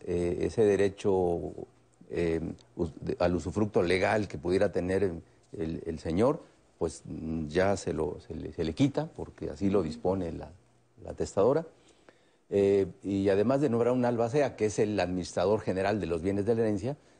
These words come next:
ten-, y, y si yo, y si yo preveo que, que fallezco y mi hija sea menor de edad, pues le nombro un tutor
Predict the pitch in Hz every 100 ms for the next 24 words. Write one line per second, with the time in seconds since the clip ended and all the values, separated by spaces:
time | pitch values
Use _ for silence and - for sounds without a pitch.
0 | _ - 87 85 - 87 - 90 90 87
1 | - 90 85 82 95 - 87 - 87 82
2 | 85 92 98 98 95 90 85 78 73 -
3 | - 92 104 104 90 87 85 - - -
4 | - 87 107 - 92 90 95 95 80 90
5 | 92 101 113 110 127 - _ - - -
6 | - 92 95 95 92 110 107 104 107 98
7 | 107 110 131